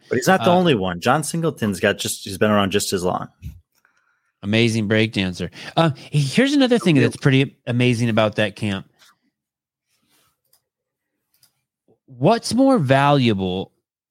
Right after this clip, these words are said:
Speaker 2: it's a pretty superficial question, to have two double winners like Annie and Katrin in your camp, or to have someone like Rich, or to have someone like Matt? I mean, it's pretty amazing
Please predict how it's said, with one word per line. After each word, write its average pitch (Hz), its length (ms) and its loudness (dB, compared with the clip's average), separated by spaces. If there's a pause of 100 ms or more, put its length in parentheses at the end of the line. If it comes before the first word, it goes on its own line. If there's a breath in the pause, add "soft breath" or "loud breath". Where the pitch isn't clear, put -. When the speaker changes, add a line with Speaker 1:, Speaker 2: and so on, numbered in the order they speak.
(520)
Speaker 2:
it's - 80 -18
a 123 80 -8
pretty 110 240 -2
superficial 98 580 -4
question, 95 480 -4 (240 loud breath)
to 143 80 2
have 135 160 2
two 208 420 0
double 143 380 2
winners 110 480 0
like 107 260 -2
Annie 117 600 -2
and 107 160 -6
Katrin 117 440 -2
in 101 120 0
your 95 100 -4
camp, 92 380 -6 (340)
or 120 100 -2
to 120 80 2
have 123 200 0
someone 123 300 0
like 107 220 0
Rich, 120 260 0
or 104 60 -2
to 104 80 0
have 104 180 -2
someone 107 240 -4
like 95 180 -4
Matt? 104 300 -2 (1000)
I 123 40 -4
mean, 127 140 2
it's 123 240 -4
pretty 196 480 2
amazing 117 720 0